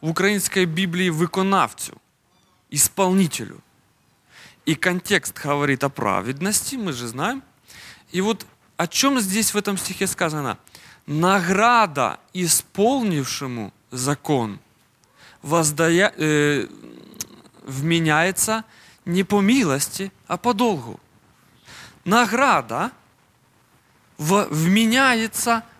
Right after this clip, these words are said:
как должное тому, кто исполнил закон. Но пятый стих говорит: "А тому, кто не исполняет закон, но верит в того, кто прощает грехи,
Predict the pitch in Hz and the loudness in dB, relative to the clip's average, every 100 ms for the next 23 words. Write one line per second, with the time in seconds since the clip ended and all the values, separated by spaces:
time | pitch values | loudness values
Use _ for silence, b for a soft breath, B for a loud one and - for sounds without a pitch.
0 | _ _ _ _ _ - 220 165 151 160 | _ _ _ _ _ -2 -2 0 -2 0
1 | 285 202 139 127 110 151 202 - - 196 | 2 2 0 -4 -4 -2 -2 -4 -2 -2
2 | 214 - 240 - 311 233 156 120 117 - | -2 0 0 0 0 -2 -4 -6 -10 -14
3 | - - _ _ _ B B B B B | -18 -20 _ _ _ B B B B B
4 | B B B B _ - 175 202 - 254 | B B B B _ 0 2 2 2 2
5 | 330 285 196 - - 175 160 170 170 143 | 2 0 -2 -2 0 0 2 0 0 -2
6 | - B B - 202 233 247 247 - 214 | -4 B B -2 0 2 2 2 4 4
7 | 208 262 370 392 339 - _ _ _ _ | 6 6 6 6 2 -4 _ _ _ _
8 | _ _ _ - 220 - - 214 196 190 | _ _ _ 0 2 2 2 0 2 2
9 | 151 117 113 131 156 160 131 101 _ _ | 2 0 -2 -4 -2 -2 -4 -6 _ _
10 | _ _ _ _ _ b b b - 214 | _ _ _ _ _ b b b 0 4
11 | 277 294 311 339 294 196 165 - - 240 | 6 6 6 6 6 4 2 0 -2 2
12 | 220 233 185 131 - b b b - 240 | 4 4 4 4 -2 b b b -2 0
13 | 208 226 233 - 247 220 143 139 139 160 | 2 2 4 4 6 4 4 0 -2 0
14 | 175 - 262 330 311 | 0 2 4 4 2